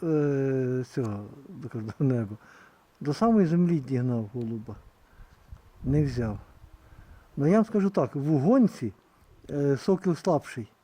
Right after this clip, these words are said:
за ястреба. Ястреб великий хвіст, він маневрує дуже класно. А цей ні, цей маневрувати не може. Голуб від нього змився, втік.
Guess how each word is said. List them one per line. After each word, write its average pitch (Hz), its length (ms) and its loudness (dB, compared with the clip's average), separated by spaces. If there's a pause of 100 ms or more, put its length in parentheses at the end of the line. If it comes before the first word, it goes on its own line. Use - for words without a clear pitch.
(420)
за 139 240 -2
ястреба. 117 560 -6 (1300)
Ястреб 165 360 0
великий 160 340 0
хвіст, 220 340 0
він 156 180 0
маневрує 170 500 4
дуже 156 240 0
класно. 123 500 -4 (840)
А 143 120 -6
цей 208 200 2
ні, 160 120 4
цей 175 160 0
маневрувати 175 600 2
не 170 80 2
може. 113 380 0 (1040)
Голуб 160 280 -2
від 143 140 -6
нього 156 160 0
змився, 127 520 -4 (280)
втік. 131 220 -4